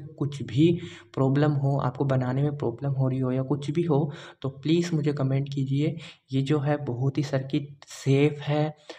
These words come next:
बहुत ही long lasting है, बहुत ही अच्छा चलने वाला है। तो आप इसको बिंदास यूज़ कीजिए।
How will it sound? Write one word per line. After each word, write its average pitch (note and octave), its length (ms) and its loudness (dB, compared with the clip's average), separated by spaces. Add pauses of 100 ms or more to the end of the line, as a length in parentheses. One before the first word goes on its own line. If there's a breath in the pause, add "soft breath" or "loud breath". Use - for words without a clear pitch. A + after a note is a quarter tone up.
(180 loud breath)
बहुत B2 320 0
ही D3+ 60 4
long C3+ 340 4
lasting C3+ 480 0
है, C3 240 0
बहुत C3 320 -4
ही C#3+ 80 -6
अच्छा C#3 320 -4
चलने B2+ 320 -2
वाला B2+ 220 -2
है। C#3 220 -4 (380 loud breath)
तो B2+ 220 0
आप B2 340 -2
इसको C3+ 260 -4
बिंदास B2+ 680 -2 (340)
यूज़ C3 300 -2
कीजिए। C3 540 -2